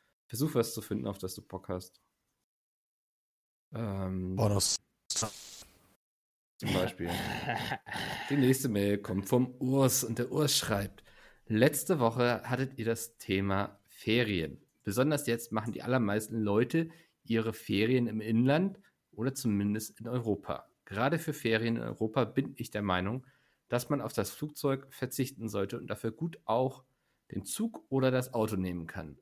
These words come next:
Speaker 1: Bei längeren Reisen kann man dann auch einen interessanten Zwischenstopp einlegen. Mich würde eure Meinung hierzu interessieren und ich wüsste auch gerne, was eure Einstellung zur Umwelt ist. Ich möchte hier noch anfügen, dass auch ich als Biologiestudent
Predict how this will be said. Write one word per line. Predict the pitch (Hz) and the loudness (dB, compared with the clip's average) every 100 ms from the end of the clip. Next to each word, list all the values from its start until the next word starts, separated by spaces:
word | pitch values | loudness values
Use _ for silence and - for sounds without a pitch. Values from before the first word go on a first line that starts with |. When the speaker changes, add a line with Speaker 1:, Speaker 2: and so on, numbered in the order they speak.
| _ | _
Speaker 1:
Bei | - | -6
längeren | 113 170 180 135 | 0 4 4 4
Reisen | 110 107 120 131 139 143 _ _ | 4 4 4 4 0 -6 _ _
kann | - 127 | 0 4
man | 139 131 | 4 4
dann | 123 | 0
auch | 95 107 | -2 -6
einen | 92 104 | -8 -8
interessanten | 113 101 95 120 139 135 | -6 -4 -2 0 0 -4
Zwischenstopp | - 151 120 - 92 - | -2 -2 -2 -2 -4 -4
einlegen. | 85 87 80 71 _ _ _ | -8 -8 -10 -14 _ _ _
Mich | 143 180 160 123 | 0 0 0 -4
würde | 127 123 | -2 0
eure | 117 117 110 | 2 2 2
Meinung | 104 117 120 | 4 4 2
hierzu | 110 120 - 98 | 0 -2 -4 -12
interessieren | - 98 - 156 170 165 - _ _ _ _ | -10 -10 -2 2 2 0 -10 _ _ _ _
und | - 117 | -2 0
ich | 110 | 0
wüsste | 131 156 - | 0 -2 -2
auch | 123 - | -4 0
gerne, | 98 104 123 - - | 2 4 2 -4 -4
was | 101 104 - _ | -2 -2 -4 _
eure | - 107 101 - | -4 -4 -4 -6
Einstellung | - 135 160 139 131 131 | -4 -4 -2 0 0 0
zur | - 135 | -4 2
Umwelt | 131 107 95 | 4 4 2
ist. | 80 - - _ - | -6 -10 -12 _ -16
Ich | - | -6
möchte | 113 139 139 | 0 0 0
hier | 131 117 | 0 0
noch | 107 | -2
anfügen, | - 156 165 - 147 147 147 - - - - _ _ - | -4 -4 -4 -2 0 0 -4 -10 -20 -20 -20 _ _ -6
dass | 120 110 | -4 -4
auch | 107 - | -6 -2
ich | 139 127 | 0 0
als | 127 - | -2 0
Biologiestudent | 127 117 113 110 147 147 123 123 127 127 | 2 2 2 0 0 0 0 2 2 0